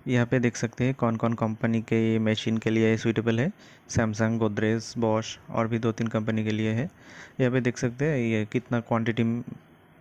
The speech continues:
डालना पड़ेगा कपड़ा में, उसका भी एक, अ, इंस्ट्रक्शन दिया हुआ है। अगर आपका वॉशिंग मशीन, अ, एट के जी का है, तो आप इसे यहाँ पे एक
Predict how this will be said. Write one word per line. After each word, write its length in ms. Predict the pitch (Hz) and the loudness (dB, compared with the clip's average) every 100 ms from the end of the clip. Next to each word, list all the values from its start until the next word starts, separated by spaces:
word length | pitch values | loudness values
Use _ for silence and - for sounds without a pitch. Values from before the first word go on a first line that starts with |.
| - | -8
डालना 300 | 127 120 117 | -2 0 0
पड़ेगा 280 | 113 113 113 | 0 0 0
कपड़ा 320 | 113 117 - | 0 -2 0
में, 160 | 117 156 | 0 0
उसका 520 | 123 - - 117 110 | -2 -4 0 2 2
भी 260 | 110 117 143 | 0 -2 0
एक, 320 | 120 131 - | 0 -2 0
अ, 220 | 107 104 107 - - - - | 2 2 -2 -12 -20 -12 -2
इंस्ट्रक्शन 540 | 120 - 113 - 151 | -2 0 -4 -4 -4
दिया 200 | 143 113 | 0 2
हुआ 180 | 101 98 | 2 0
है। 200 | 101 110 - - - - - - - - - - - - | -2 -6 -10 -18 -18 -18 -20 -20 -20 -20 -20 -20 -16 -2
अगर 280 | 131 120 117 | 0 2 2
आपका 260 | 117 - | 0 2
वॉशिंग 340 | 113 113 - 123 | 2 2 2 2
मशीन, 480 | 113 117 113 110 - - - - - - | 2 2 2 0 -4 -14 -20 -20 -20 -4
अ, 160 | 120 110 - | 0 0 2
एट 180 | 135 127 | 0 0
के 160 | - 127 | 2 2
जी 120 | 120 | 2
का 120 | 113 | 2
है, 280 | 110 113 175 - - - | 0 0 -4 -6 -14 0
तो 80 | 113 | 2
आप 220 | 107 117 | 2 2
इसे 420 | 113 113 110 - - - - - - - 135 | 0 2 2 -2 -10 -20 -20 -20 -20 -2 2
यहाँ 140 | 120 | 2
पे 200 | 117 | 4
एक 80 | 113 | 2